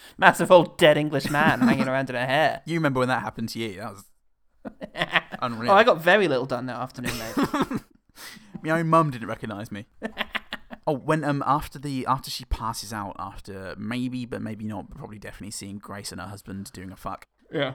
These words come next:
Speaker 2: Um, or, like, lick, having a belly button lick.
Speaker 1: Mm.
Speaker 2: Um, when she goes to dinner the next day, and the dad is quite terse, and the music is quite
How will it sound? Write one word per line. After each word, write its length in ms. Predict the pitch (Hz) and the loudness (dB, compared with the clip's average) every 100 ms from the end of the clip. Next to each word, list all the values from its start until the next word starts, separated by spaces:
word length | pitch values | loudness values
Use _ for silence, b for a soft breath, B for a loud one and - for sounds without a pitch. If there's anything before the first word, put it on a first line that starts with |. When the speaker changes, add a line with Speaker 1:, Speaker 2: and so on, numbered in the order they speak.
| - | -8
Speaker 2:
Um, 280 | 104 101 95 | -10 -10 -10
or, 160 | 101 | -10
like, 140 | 82 85 | -10 -12
lick, 200 | 101 - | -14 -16
having 220 | 104 95 98 | -16 -14 -14
a 60 | |
belly 180 | 104 98 | -12 -12
button 220 | 90 85 | -12 -12
lick. 200 | 95 - _ _ | -14 -16 _ _
Speaker 1:
Mm. 180 | 151 135 _ - | -14 -14 _ -6
Speaker 2:
Um, 280 | 104 107 113 _ _ | -6 -4 -10 _ _
when 160 | 131 139 | -8 -6
she 80 | |
goes 160 | 151 143 | -2 -2
to 80 | - | -2
dinner 240 | 131 139 120 | -4 -2 -2
the 80 | 117 | -2
next 260 | 107 - | -6 -6
day, 540 | - 120 104 92 82 - _ _ _ _ - | -4 -2 -4 -6 -12 -18 _ _ _ _ -14
and 120 | 113 | -8
the 60 | 110 | -8
dad 340 | 101 110 104 - | -6 -6 -6 -12
is 80 | 107 | -20
quite 380 | - 101 - - | -10 -10 -10 -10
terse, 440 | - 120 196 - | -4 -4 -4 -8
and 120 | 107 | -8
the 40 | 110 | -6
music 400 | 113 127 110 107 | -4 -4 -6 -10
is 120 | 104 | -12
quite 260 | - 107 | -10 -10